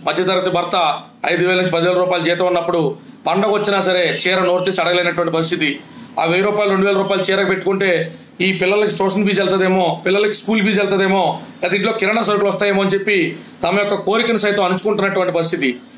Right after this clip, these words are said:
ఇటువంటి మధ్యతరగతి ఆడపడుచులారా, మీ అన్న శ్రీ కొణిదెల పవన్ కళ్యాణ్ గారు ముఖ్యమంత్రి అవ్వగానే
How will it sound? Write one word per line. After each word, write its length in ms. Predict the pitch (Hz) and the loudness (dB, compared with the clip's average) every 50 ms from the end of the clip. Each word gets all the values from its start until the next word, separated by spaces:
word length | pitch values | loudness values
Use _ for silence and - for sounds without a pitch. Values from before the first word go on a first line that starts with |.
| - - - | -14 -6 -4
ఇటువంటి 460 | 156 165 160 196 196 202 202 196 208 | -2 -2 0 0 0 2 2 0 0
మధ్యతరగతి 540 | 196 190 185 - 190 196 202 202 196 196 196 | 0 0 0 0 0 0 0 0 0 0 0
ఆడపడుచులారా, 880 | 185 190 202 190 202 190 190 202 202 202 208 220 233 226 190 - - - - - - - - - - | 0 0 2 0 0 0 0 2 2 2 2 2 2 2 0 0 -2 -4 -8 -14 -20 -20 -18 -6 -2
మీ 180 | 156 170 185 185 | 0 2 2 2
అన్న 440 | 180 185 196 208 202 175 - - - - - - - - | 2 2 2 2 0 0 -2 -4 -6 -10 -18 -20 -14 -6
శ్రీ 200 | - 180 196 190 | -4 -2 0 0
కొణిదెల 280 | 190 190 196 196 208 202 | 0 0 0 0 0 0
పవన్ 280 | 196 196 196 202 196 208 | 0 0 0 0 2 2
కళ్యాణ్ 240 | 202 208 208 196 202 | 2 2 2 2 2
గారు 100 | 202 196 | 2 2
ముఖ్యమంత్రి 480 | 185 180 - 220 233 214 214 208 214 | 0 0 0 0 0 0 0 2 2
అవ్వగానే 560 | 208 208 202 208 202 202 208 196 160 131 - | 2 2 2 2 2 2 2 2 0 -2 -4